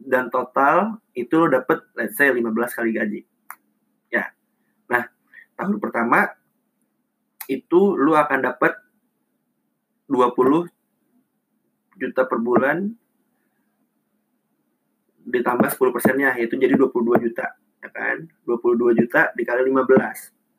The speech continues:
Berarti lo setahun akan dapet berapa tuh? Tiga ratus tiga puluh juta. Ya kan? Di tahun berikutnya, secara annual, lo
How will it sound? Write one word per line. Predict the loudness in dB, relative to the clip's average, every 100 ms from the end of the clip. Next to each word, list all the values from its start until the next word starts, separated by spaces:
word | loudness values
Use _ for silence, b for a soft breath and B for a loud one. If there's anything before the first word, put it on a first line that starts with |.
| _ _ _
Berarti | -10 -2 2
lo | 2
setahun | 0 -4 -2 -2
akan | -4 -6 -4 -2
dapet | 0 0 -2 _ _ _ _ _ _ _ _ _ _ _ _ _ _ _ _ _ _ _ _
berapa | -2 0 2
tuh? | -2 -4 _ _ _
Tiga | -6 0 2
ratus | 2
tiga | 2 0 2
puluh | 2
juta. | 0 -2 -2 -2 -2 _ _ _ _ _ _ -10
Ya | -8
kan? | -4 -4 -6 _ -20 _ _ _ _ _ _ _ _ _ _ _ _ B B B
Di | -4
tahun | 0 2
berikutnya, | 4 4 4 2 2 2 0 -4 _ _ _ _ _ _ _ _ _ _ _ _ _ _ _ _ -18
secara | -12 -2 0 2 2
annual, | 2 2 2 -2 -8 _
lo | 0